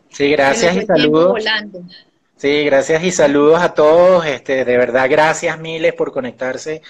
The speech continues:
Speaker 1: y escuchar a, a, a este loco hablar un, un rato sobre storytelling, el cómo echamos cuentos. Este, y, y bueno, espero que esto lo,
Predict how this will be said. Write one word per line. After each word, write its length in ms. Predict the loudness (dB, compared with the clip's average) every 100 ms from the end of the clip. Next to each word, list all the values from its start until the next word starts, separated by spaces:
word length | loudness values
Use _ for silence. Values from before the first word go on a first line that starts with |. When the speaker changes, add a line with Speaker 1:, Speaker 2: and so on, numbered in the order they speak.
| -20 -20 _ _
Speaker 1:
y 120 | -8
escuchar 580 | -8 -8 -6 -2 -2 0
a, 220 | 0 -2
a, 300 | -4 -10 -8
a 60 | -8
este 200 | -8 -4
loco 240 | -4 0
hablar 280 | 0 0 -2
un, 240 | -4 -6 -12 -20 -20 -20 -12
un 180 | -8 -2
rato 680 | 0 0 2 0 0 -2 -8 -20 -20 _
sobre 420 | -6 -2 0 0
storytelling, 680 | -2 -2 -2 0 0 0 -2
el 180 | -4 -6
cómo 280 | -6 -6 -6
echamos 340 | -6 -8 -6
cuentos. 680 | -4 -2 -4 -4 -4 -4 -16
Este, 720 | -12 -12 -12 -6 -2 0 -2 -4
y, 460 | -6 -4 -4 -2
y 40 | 2
bueno, 220 | 2 2
espero 420 | -2 0 0 0 -8 -20 _
que 80 | -6
esto 160 | -2 2
lo, 320 | 2 2